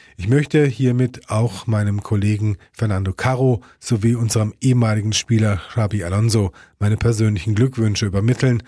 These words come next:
Aber eines steht auch fest, wir nehmen dies als direkten Ansporn, werden noch härter arbeiten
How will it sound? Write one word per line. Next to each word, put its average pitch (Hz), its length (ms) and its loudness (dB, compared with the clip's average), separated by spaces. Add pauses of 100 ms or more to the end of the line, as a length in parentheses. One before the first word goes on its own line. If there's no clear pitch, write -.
(320)
Aber 95 200 -8
eines 117 240 2
steht 104 200 -4
auch 80 140 -10
fest, - 380 0 (340)
wir 113 140 2
nehmen 120 340 2
dies 143 320 2
als - 320 -4
direkten 139 520 2
Ansporn, 127 680 0 (240)
werden 98 300 -2
noch 95 160 -2
härter 113 360 0
arbeiten 104 600 0